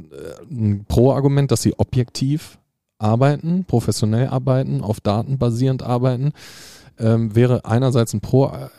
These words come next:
äh, Argument, andererseits auch ein Kontra-Argument, weil wir wollen ja für unseren Verein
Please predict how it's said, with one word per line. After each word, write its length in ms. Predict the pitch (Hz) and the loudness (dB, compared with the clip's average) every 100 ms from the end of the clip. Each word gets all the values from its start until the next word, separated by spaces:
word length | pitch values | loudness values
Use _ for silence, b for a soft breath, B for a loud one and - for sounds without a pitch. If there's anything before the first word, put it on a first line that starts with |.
| - | -10
äh, 220 | 131 131 | -2 0
Argument, 500 | 123 123 123 123 131 | 0 0 2 2 0
andererseits 540 | 123 120 113 113 113 | 2 4 6 4 2
auch 240 | - 117 110 | 0 0 0
ein 60 | |
Kontra-Argument, 960 | 98 180 226 117 101 104 107 107 117 127 | 0 2 2 -2 -4 -2 2 2 2 0
weil 260 | 104 107 104 | 2 2 2
wir 140 | 107 | 2
wollen 220 | 107 117 | 4 4
ja 120 | 120 110 | 4 2
für 280 | - - | 0 0
unseren 580 | - 156 165 147 127 117 | 2 4 4 4 2 -2
Verein 600 | - 113 - 117 135 101 | -4 -6 0 2 2 0